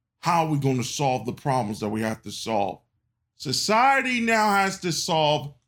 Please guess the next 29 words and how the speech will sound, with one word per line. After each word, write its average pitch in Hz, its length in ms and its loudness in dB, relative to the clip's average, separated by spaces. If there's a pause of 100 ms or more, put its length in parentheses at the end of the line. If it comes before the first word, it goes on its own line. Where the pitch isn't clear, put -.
six - 420 -2
different 202 520 2 (120)
problems 156 680 2 (180)
before 196 680 2
even 180 480 2
we 165 120 2
get 185 400 0
past 196 380 -2
this 202 180 -2
barrier 170 640 0 (160)
in 135 140 2
order 185 200 4
for - 260 -4
us 160 200 0
to 147 100 -4
go 165 240 0
to 156 140 0
space, 151 440 -2 (180)
in 143 40 2
order 180 220 0
to 160 80 2
become 156 320 0
the 135 80 0
new 151 240 2
type, 147 380 -2 (120)
in 135 120 2
order 175 180 2
to 160 60 0
become 156 340 0